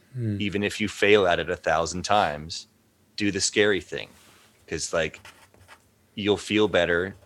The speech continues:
Speaker 2: after the thousandth time. You'll, you finally feel comfortable doing it for the thousand and first time or whatever. You'll have the tools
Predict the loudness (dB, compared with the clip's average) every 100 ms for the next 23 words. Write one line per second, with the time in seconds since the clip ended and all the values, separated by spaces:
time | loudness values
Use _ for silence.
0 | 0 2 4 0 -8 0 2 2 -2 -6
1 | -4 -2 -2 -4 -6 -16 -2 0 0 -2
2 | -4 -6 -4 -4 -4 -6 -6 -4 -6 -6
3 | -8 -8 -2 0 0 -4 -12 -8 -8 -6
4 | -10 -10 -10 -10 -14 -12 -10 -8 -6 -4
5 | 0 0 -2 -8 -8 -8 -8 -10 -12